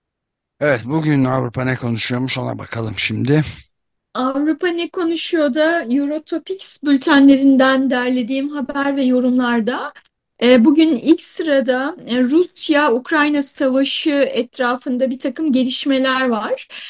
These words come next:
Speaker 2: E, onlardan bahsedeceğim. E, önceki hafta Rusya Federasyonu Devlet Duması daha fazla sayıda insanın askere alınmasını kolaylaştırmak için bir dizi yasal değişiklik yaptı.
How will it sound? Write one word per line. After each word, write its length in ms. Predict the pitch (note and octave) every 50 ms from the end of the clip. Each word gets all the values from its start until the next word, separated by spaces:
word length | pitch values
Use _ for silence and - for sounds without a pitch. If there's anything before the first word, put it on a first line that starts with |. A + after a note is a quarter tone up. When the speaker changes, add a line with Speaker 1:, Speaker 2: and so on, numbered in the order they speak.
| - - -
Speaker 2:
E, 200 | - B3 B3+ B3
onlardan 680 | A3+ B3 C#4+ C#4+ D4+ D4 D4+ D4+ D4 D4+ D4 C#4 B3
bahsedeceğim. 680 | A3+ A3+ A#3+ - - A3+ E3+ E3+ E3 G3+ G3 A3 - - - - _ _ - - - _ _ _ _ _ -
E, 220 | A3+ B3 C4 B3+ A#3
önceki 580 | - A#3 C4+ D4 D#4 D4 D4+ F4 D#4+ - -
hafta 720 | B4 A#4 G#4 F#4 F4+ - - - - D4 C#4+ D4+ D#4+ F4 F4+
Rusya 380 | D4+ D#4 E4 - - - D#4+ D#4
Federasyonu 840 | - D#4+ B3 C#4+ C#4 C#4 C#4 D4 C#4+ - - C4 C4+ D#4 C#4+ C4+
Devlet 380 | C#4 C4+ C#4 C#4 D#4 D#4+ D#4+ - _ _
Duması 800 | - C4 C4 B3 A#3+ A#3 - - - A#3 G#3 A3 C4 - B3+ C#4 _ - - - - _ _ _ _ _ _ -
daha 240 | A#3 B3+ C4 F#4 G#4+ G#4+
fazla 360 | - G4+ E4+ E4 D#4+ D#4 E4 D#4
sayıda 380 | - - E4 C#4+ C#4+ A#3 E4+
insanın 640 | F4 A#3 A#3+ C4+ C#4 C4+ - D#4 D4 D#4 F4 F4+ - -
askere 520 | - A#3 C4 C4 - - - D4+ D4 D#4 C#4+
alınmasını 680 | - - B3+ C#4 C4+ C#4 C#4 D4 C#4+ - D#4 D4+ D4+
kolaylaştırmak 1040 | - - C#4+ C4+ C#4 C4+ B3+ C4 C4+ C#4 C#4+ C#4+ - - - D4+ D#4 D#4+ E4 D#4+ -
için 400 | - - - D#4 C#4+ G4 B4 - - - - - - - -
bir 440 | B3 A3+ A3+ D4+ F#4+ G#4+ G#4 - D#4+
dizi 380 | D#4+ D#4 C#4+ - G4+ G#4+ G4 D#4+
yasal 520 | C#4+ D4 C#4+ - - F4+ F#4 F#4 D#4+ C4
değişiklik 680 | C#4+ C#4+ C#4+ D4 - - - D#4 - D#4 D#4 D4 - -
yaptı. 680 | C#4 G#3+ G3 - - - - - F3 F3 F3+ - C5